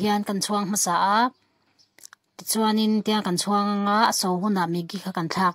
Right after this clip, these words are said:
dawn a ni. Tunah hian a lo so ta a, ti hian Maggi kha kan han thlak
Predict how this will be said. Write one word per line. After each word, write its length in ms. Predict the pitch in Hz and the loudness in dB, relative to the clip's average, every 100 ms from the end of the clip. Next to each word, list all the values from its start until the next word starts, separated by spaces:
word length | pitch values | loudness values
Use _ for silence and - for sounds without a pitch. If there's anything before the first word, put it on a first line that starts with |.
| 180 | -2
dawn 200 | 185 185 | -2 0
a 40 | 175 | -2
ni. 100 | 156 - _ _ _ _ _ _ _ _ _ _ _ _ _ _ _ _ _ _ _ _ _ _ _ _ _ _ _ _ _ _ _ _ _ _ _ _ _ _ | -6 -12 _ _ _ _ _ _ _ _ _ _ _ _ _ _ _ _ _ _ _ _ _ _ _ _ _ _ _ _ _ _ _ _ _ _ _ _ _ _
Tunah 240 | 240 214 196 | -2 0 2
hian 200 | 202 226 | 2 2
a 20 | 185 | 2
lo 60 | 175 - | 0 0
so 80 | 214 208 | 0 2
ta 60 | 208 208 | 4 4
a, 20 | 233 | 2
ti 60 | 196 | 2
hian 140 | 208 196 | 0 0
Maggi 220 | 180 190 190 | -2 -2 -2
kha 80 | 196 | -2
kan 100 | 180 | -2
han 120 | 185 | -4
thlak 200 | - 196 | -2 -2